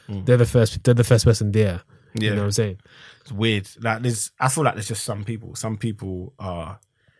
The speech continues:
Speaker 1: literally sitting down next to somebody waiting for them to get rich.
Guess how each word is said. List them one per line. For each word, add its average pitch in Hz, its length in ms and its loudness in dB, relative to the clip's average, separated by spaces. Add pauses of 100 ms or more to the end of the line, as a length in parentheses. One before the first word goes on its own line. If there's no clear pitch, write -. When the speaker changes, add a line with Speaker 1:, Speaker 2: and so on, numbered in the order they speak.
(260)
Speaker 1:
literally 101 420 -8
sitting - 460 -8
down 95 260 -6
next - 160 -12
to - 60 -14
somebody 95 420 -10
waiting 95 360 -10
for 92 120 -18
them 90 140 -14
to 92 100 -18
get 95 220 -16
rich. - 380 -16